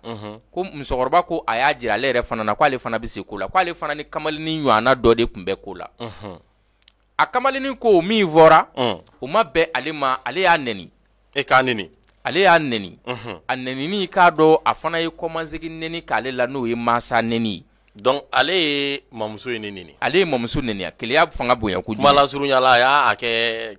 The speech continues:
Speaker 1: nenini min na, o, i n'a fɔ ko yɛrɛ feerela.
Speaker 2: Ahan, yɛrɛ feerela,
Speaker 1: Donc,
Speaker 2: ahan.
Speaker 1: a fana y'o lasegin ale ba ma.
Speaker 2: O fana y'o segin ale ba ma.
Speaker 1: Ok.
Speaker 2: Bari a ko a ma ko, "E ti foyi ye yɛrɛ feerela, k'i taar'i
Speaker 1: Unhun.
Speaker 2: yɛrɛ de feere."
Speaker 1: Unhun.
Speaker 2: Ɔ, kamalennin, musokɔrɔba ko, ko kamalennin ba de ye yɛrɛ feerela ye.
Speaker 1: Unhun.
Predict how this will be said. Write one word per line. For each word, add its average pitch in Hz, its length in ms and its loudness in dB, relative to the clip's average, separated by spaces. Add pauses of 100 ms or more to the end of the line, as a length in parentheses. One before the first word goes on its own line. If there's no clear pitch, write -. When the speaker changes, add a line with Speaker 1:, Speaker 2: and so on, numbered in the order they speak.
Speaker 1:
nenini 117 400 -6
min 123 180 -6
na, 107 120 0
o, 107 80 0
i 117 60 -8
n'a 120 120 -2
fɔ 107 180 -8
ko 123 120 -8
yɛrɛ 104 200 -6
feerela. 98 440 -8
Speaker 2:
Ahan, 135 280 -2
yɛrɛ 113 240 -4
feerela, 131 480 2
Speaker 1:
Donc, 123 140 4
Speaker 2:
ahan. 139 140 4
Speaker 1:
a 95 80 0
fana 135 140 0
y'o 143 100 4
lasegin 123 320 -2
ale 107 140 -4
ba 101 180 0
ma. 92 60 -8
Speaker 2:
O - 20 -12
fana 190 160 4
y'o 175 160 6
segin - 260 -2
ale 113 180 -2
ba 110 200 -2
ma. 92 140 -10 (100)
Speaker 1:
Ok. 107 580 -6
Speaker 2:
Bari 127 180 0
a 110 80 2
ko - 120 -2
a 214 80 6
ma 156 160 -2
ko, 196 200 -6
"E 208 100 -4
ti 202 140 -12
foyi 165 280 -6 (100)
ye 123 160 0
yɛrɛ 98 120 0
feerela, 113 360 0
k'i 165 160 -10
taar'i 170 240 -4
Speaker 1:
Unhun. 170 80 -6
Speaker 2:
yɛrɛ 131 160 -6
de 123 100 -10
feere." 92 360 -16
Speaker 1:
Unhun. 104 300 -12 (200)
Speaker 2:
Ɔ, 110 160 -12
kamalennin, 170 480 -6
musokɔrɔba 139 500 -2
ko, 139 320 0 (400)
ko 165 140 -6
kamalennin 160 460 -6
ba 139 200 0
de 113 120 -8
ye 117 180 -4
yɛrɛ 92 100 -8
feerela 104 440 -2
ye. 82 80 -8
Speaker 1:
Unhun. 98 340 -12